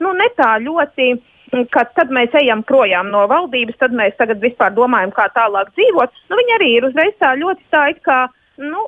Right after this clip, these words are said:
nu, it kā nepatīkama situācija, bet tāpat laikā, nu, labi, vai ne? Nu, ko tad darīsim? Nu, tad, tad ir tāds lēmums.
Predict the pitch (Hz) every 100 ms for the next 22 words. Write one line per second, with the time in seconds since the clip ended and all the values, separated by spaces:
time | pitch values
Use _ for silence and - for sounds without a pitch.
0 | - 302 302 403 - 330 349 640 554 466
1 | 440 440 392 440 466 349 330 339 302 349
2 | 440 427 381 381 381 302 381 339 254 190
3 | - 214 214 208 202 220 262 285 311 294
4 | 247 190 220 202 190 202 185 220 240 226
5 | - 220 - 214 214 - 185 - 185 170
6 | 160 143